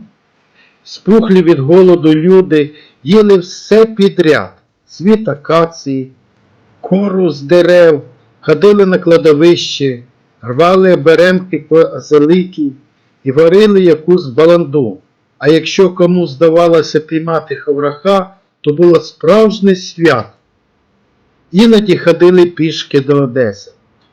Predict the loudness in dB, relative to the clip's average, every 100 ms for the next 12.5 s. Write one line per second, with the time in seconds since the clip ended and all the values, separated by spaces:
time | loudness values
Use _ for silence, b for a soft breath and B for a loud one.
0 | _ _ -4 -4 0 2 2 0 -6 _
1 | -20 -18 -10 -2 -2 -2 -2 -2 0 -2
2 | -2 -8 -4 -2 0 -2 -2 -2 -2 -4
3 | -4 0 2 2 -4 -2 -4 0 2 2
4 | -2 -10 _ _ _ _ _ _ -6 -6
5 | -2 2 2 -2 -10 -6 -4 -4 -4 -6
6 | -6 -8 _ _ _ _ _ _ _ _
7 | _ _ -2 -2 0 -4 -4 -2 0 0
8 | -4 _ _ _ _ 0 0 0 -2 -2
9 | 0 -2 -2 -2 -2 -2 -2 0 2 2
10 | -2 -2 -2 -2 -4 -4 0 0 2 -2
11 | -4 -8 -10 -8 -10 -6 -4 -4 -4 -10
12 | -12 -6 -6 -6